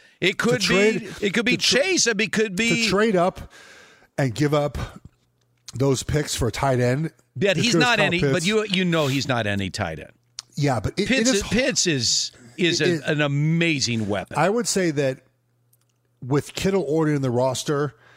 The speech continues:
Speaker 2: it feels tough for them to make this move and trade all those assets away. Like, is Kyle Pitts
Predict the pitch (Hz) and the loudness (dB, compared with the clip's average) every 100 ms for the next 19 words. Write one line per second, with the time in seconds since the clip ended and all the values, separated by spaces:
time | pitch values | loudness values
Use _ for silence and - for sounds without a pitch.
0 | - _ - _ _ _ _ _ - _ | -20 _ -20 _ _ _ _ _ -20 _
1 | - 143 - 165 131 - - 147 - 135 | -4 -2 0 0 0 -2 -2 -2 0 -2
2 | 120 117 123 131 - 120 120 135 117 - | 0 -2 -2 -4 -4 -2 -2 -2 -4 -4
3 | 123 117 120 123 117 113 110 143 - 131 | -2 0 0 0 -2 -4 -2 -4 -4 -2
4 | 147 156 147 143 - 180 214 - 175 180 | 0 0 -2 -4 -2 0 0 0 -2 -2
5 | - | -6